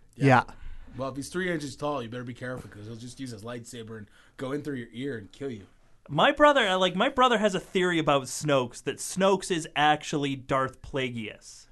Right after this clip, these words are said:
Speaker 2: There, there is a rumor of that going on. On, on, I've seen it online as well.
Speaker 1: Lu-,
Speaker 2: Yes.
Speaker 1: Lucasfilm has already come forward and said no.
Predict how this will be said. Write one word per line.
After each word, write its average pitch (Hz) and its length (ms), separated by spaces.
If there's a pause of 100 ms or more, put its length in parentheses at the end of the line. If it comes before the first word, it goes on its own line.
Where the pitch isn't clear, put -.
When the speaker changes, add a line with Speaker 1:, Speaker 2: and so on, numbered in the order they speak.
(420)
Speaker 2:
There, 175 220
there 165 300
is 170 200
a 160 80
rumor 147 300
of 131 100
that 127 260 (180)
going 123 300
on. 107 280
On, 120 280
on, 127 160
I've 123 220
seen 143 240
it 127 80
online 113 400
as 104 120
well. 107 280 (100)
Speaker 1:
Lu-, 147 160
Speaker 2:
Yes. - 160
Speaker 1:
Lucasfilm 185 600
has 165 180
already 165 320
come 156 260
forward 147 360
and 131 120
said 127 280
no. 117 420